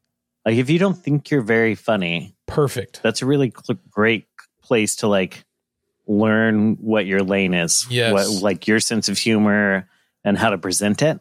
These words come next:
Speaker 2: Yep.
Speaker 1: Um,
Speaker 2: German,
Speaker 1: like, the
Speaker 2: German
Speaker 1: best part about
Speaker 2: dungeon
Speaker 1: Cards Against
Speaker 2: porn.
Speaker 1: Humanity.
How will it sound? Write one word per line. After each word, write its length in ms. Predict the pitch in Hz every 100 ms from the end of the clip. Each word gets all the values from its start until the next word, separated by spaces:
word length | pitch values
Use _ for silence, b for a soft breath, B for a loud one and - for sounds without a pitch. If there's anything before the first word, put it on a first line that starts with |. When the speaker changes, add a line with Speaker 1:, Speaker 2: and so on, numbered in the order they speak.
| -
Speaker 2:
Yep. 220 | 120 120 - _ _ _ _ _ _ _ _ -
Speaker 1:
Um, 320 | 107 104 98
Speaker 2:
German, 220 | 160 151
Speaker 1:
like, 140 | 117 160
the 80 |
Speaker 2:
German 180 | 185 202 202
Speaker 1:
best 160 | 170
part 180 | 156 160
about 40 | 156
Speaker 2:
dungeon 100 | 151
Speaker 1:
Cards 200 | 147 123
Against 200 | 143 127
Speaker 2:
porn. 120 | 113 107
Speaker 1:
Humanity. 300 | 120 139